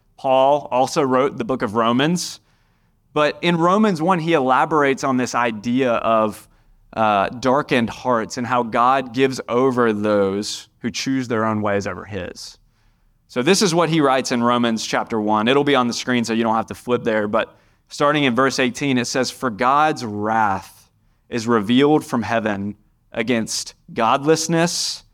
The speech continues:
and unrighteousness of people, who by their own unrighteousness suppress the truth. Since what can be known about God is evident among them, because God has shown it to them. For his invisible attributes, that is, his eternal power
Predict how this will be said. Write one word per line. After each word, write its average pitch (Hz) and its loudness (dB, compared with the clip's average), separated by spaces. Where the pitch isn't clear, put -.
and 117 -2
unrighteousness 104 -2
of 98 -10
people, 98 -6
who 127 -2
by 123 2
their 120 0
own 143 2
unrighteousness 107 -2
suppress 104 -6
the 101 -12
truth. 92 -10
Since 160 -2
what 170 4
can 170 2
be 151 2
known 175 4
about 135 2
God 127 2
is 123 -4
evident 170 2
among 117 2
them, 165 2
because 135 0
God 139 2
has 131 0
shown 220 2
it 190 0
to 120 -8
them. 90 -6
For 131 -6
his 156 2
invisible 160 2
attributes, 117 -2
that 127 2
is, 127 0
his 127 -2
eternal 160 0
power 127 0